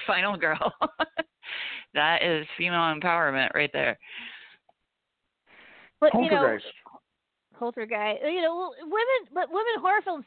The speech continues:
Speaker 2: don't have to be empowering. Like, like, I, you know, the strong
Speaker 1: No,
Speaker 2: woman role is
Speaker 1: not at
Speaker 2: one
Speaker 1: all.
Speaker 2: thing, but being a weak woman, you know, like, Julianne Moore is made a living making movies of women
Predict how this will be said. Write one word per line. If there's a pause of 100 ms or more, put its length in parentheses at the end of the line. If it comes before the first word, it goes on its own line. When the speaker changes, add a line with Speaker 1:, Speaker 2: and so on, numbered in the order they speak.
Speaker 2:
don't
have
to
be
empowering. (140)
Like, (340)
like, (100)
I, (100)
you
know,
the
strong
Speaker 1:
No,
Speaker 2:
woman
role
is
Speaker 1:
not
at
Speaker 2:
one
Speaker 1:
all.
Speaker 2:
thing, (380)
but
being
a
weak
woman,
you
know,
like, (180)
Julianne
Moore
is (280)
made
a
living
making (220)
movies (200)
of
women